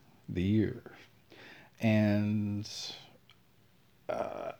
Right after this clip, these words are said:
I am, let's say, topic-wise, I have generationship on my mind in, in, in a number of ways. Uh, I've been talking about it on social media with some,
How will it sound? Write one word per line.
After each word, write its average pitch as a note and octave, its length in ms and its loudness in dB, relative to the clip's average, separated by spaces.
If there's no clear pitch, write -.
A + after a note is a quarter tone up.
I A2+ 400 -2
am, G#2 840 -4
let's G#2+ 280 0
say, G2 160 2
topic-wise, F#2+ 1080 4
I G2+ 100 0
have F2+ 320 -2
generationship F#2 880 0
on F#2+ 100 -2
my F2+ 140 -2
mind F#2 520 -6
in, A2+ 200 10
in, B2 480 10
in C3 100 10
a A#2 80 12
number A2 340 10
of F2+ 200 0
ways. - 400 -12
Uh, F2 120 -4
I've F#2+ 120 -6
been G2 220 0
talking F2 320 0
about F2 200 2
it - 140 -4
on F2+ 120 -10
social F#2+ 340 -4
media F#2 380 0
with F#2 180 -4
some, - 260 -4